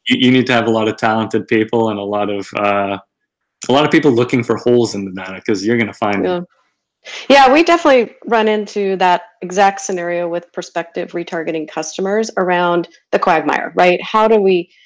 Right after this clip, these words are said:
Speaker 2: do you look at a lifetime value cost, you know, cost, cost to acquire and then that user's roas, or do you look at channel by channel? But what you just mentioned is super interesting.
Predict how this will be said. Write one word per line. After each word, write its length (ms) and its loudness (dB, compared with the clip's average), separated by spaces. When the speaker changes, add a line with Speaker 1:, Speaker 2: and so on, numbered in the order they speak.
Speaker 2:
do 100 0
you 80 6
look 160 4
at 80 4
a 60 4
lifetime 840 0
value 760 2
cost, 640 -2
you 140 0
know, 240 -2
cost, 380 0
cost 220 0
to 40 -2
acquire 380 2
and 120 0
then 140 0
that 160 0
user's 500 -4
roas, 480 2
or 340 0
do 80 -2
you 80 0
look 160 -6
at 160 -10
channel 280 -4
by 120 -4
channel? 340 0
But 160 4
what 160 4
you 80 0
just 200 -2
mentioned 260 2
is 100 -2
super 240 0
interesting. 480 -2